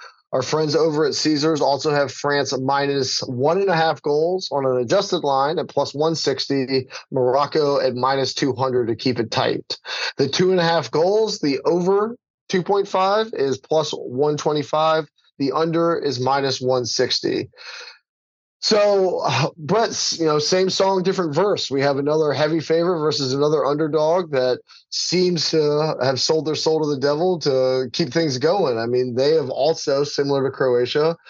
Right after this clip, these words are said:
been, uh, they've been a little bit more competitive than Croatia has in a lot of their matches.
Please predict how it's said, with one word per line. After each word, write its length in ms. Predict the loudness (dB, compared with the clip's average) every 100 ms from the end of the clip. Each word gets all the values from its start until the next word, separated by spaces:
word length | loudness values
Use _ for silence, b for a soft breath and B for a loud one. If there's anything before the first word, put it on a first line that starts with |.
| B B -10
been, 720 | -2 0 2 0 0 -4 -8 -12 _
uh, 220 | -2 0 0
they've 160 | 0
been 140 | 2 2
a 40 |
little 220 | 2 2
bit 120 | 0
more 160 | 0 -2
competitive 720 | -2 0 0 0 0 0 -2 -12 -18 -14
than 340 | -2 0 0 -2
Croatia 360 | -2 0 0
has 300 | 0 2 0
in 40 | -2
a 60 |
lot 220 | 0 2 2
of 40 |
their 120 | 0
matches. 580 | 0 0 0 0 -2 -4